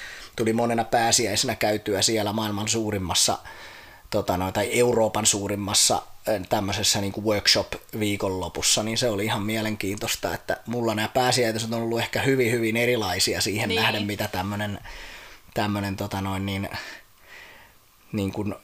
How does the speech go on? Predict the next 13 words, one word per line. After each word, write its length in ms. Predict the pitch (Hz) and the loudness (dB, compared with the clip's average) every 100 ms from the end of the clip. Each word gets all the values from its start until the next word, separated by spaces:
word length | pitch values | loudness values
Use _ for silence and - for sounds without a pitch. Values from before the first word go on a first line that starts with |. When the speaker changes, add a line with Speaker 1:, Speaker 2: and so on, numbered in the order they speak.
| - - - | -18 -6 4
Speaker 1:
perheiden 640 | 123 123 101 107 101 101 | 6 6 4 0 0 0
vahvasti 480 | 107 110 90 - 104 | 0 2 2 0 0
yhdessä 400 | 107 98 - 95 | 0 2 4 2
viettämä 480 | 95 95 - 95 107 | 0 -2 -2 -2 -2
Speaker 2:
Mm-hmm. 260 | 208 208 - - - - - - - - | -4 -6 -14 -20 -20 -20 -20 -20 -14 -2
Speaker 1:
juttu. 500 | 110 98 - 123 104 - | -2 -2 -4 -4 -4 -4
Mutta 280 | - 151 254 | -4 0 2
nyt 320 | 339 339 - - | 4 2 -2 -2
on 140 | 311 196 | 0 2
ollut 260 | 214 403 - | 2 0 0
kyllä, 320 | 220 180 170 - - - - - | 2 4 2 -2 -18 -20 -18 -8
sanotaan, 520 | - 151 - 143 - | -2 0 2 2 2
että 120 | - | -2